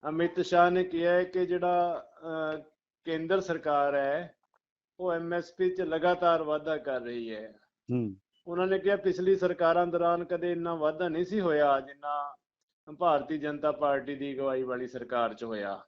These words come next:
Speaker 2: ਓਕੇ।
Speaker 1: ਫਸਲਾਂ ਦੇ ਸਮਰਥਨ ਮੁੱਲ ਅਸੀਂ ਇੰਨੇ ਵਧਾਤੇ, ਅਸੀਂ, ਉਹਨਾਂ ਨੇ ਕਾਫੀ ਅੰਕੜੇ ਪੇਸ਼ ਕਰਨ ਦੀ ਕੋਸ਼ਿਸ਼ ਕੀਤੀ।
Speaker 2: ਜੀ।
Speaker 1: ਜਿਵੇਂ ਹੁਕਮਰਾਨ ਅਕਸਰ ਕਰਦੇ ਨੇ ਕਿ ਅੰਕੜਿਆਂ ਦੇ ਜਿਹੜੇ ਹੇਰ ਫੇਰ 'ਚ ਉਹ
Speaker 2: ਓਕੇ।
Speaker 1: ਲੋਕਾਂ ਨੂੰ,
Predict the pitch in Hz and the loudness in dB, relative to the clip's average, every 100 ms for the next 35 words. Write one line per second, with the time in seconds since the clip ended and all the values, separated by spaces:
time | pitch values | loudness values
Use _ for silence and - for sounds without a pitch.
0 | - 127 - 104 92 - - 143 143 147 | -8 -6 -4 -6 -6 -10 0 0 0 -2
1 | 147 143 147 147 147 147 143 147 143 143 | 0 -2 0 0 0 -4 -4 -2 0 0
2 | 151 156 151 151 151 143 139 135 143 139 | -2 -2 -2 0 0 2 0 0 -2 -2
3 | 139 156 165 165 165 165 170 180 160 - | -4 -6 -6 -4 2 4 8 6 6 0
4 | 160 160 156 - 165 156 - 151 143 147 | -2 -2 -4 -6 -2 -2 0 -2 -2 -6
5 | - 143 127 139 - 120 - 104 - _ | -4 -4 -4 -8 -6 -6 -6 -10 -14 _
6 | _ _ - 110 104 139 156 160 151 160 | _ _ -4 -2 0 0 4 4 2 0
7 | 156 151 147 147 151 160 151 - 160 156 | 2 6 6 4 0 -4 -4 0 2 4
8 | 147 139 147 151 151 151 156 - 147 - | 2 4 0 0 -2 -4 -4 -6 -10 -4
9 | 156 151 151 147 147 139 143 147 135 151 | -2 0 0 0 0 0 0 2 4 4
10 | 156 143 147 139 - 135 131 - _ _ | 4 0 -2 -2 -6 -6 -6 -10 _ _
11 | _ _ _ _ - 156 147 151 151 160 | _ _ _ _ -2 0 4 4 4 2
12 | 160 151 - | 2 -2 -6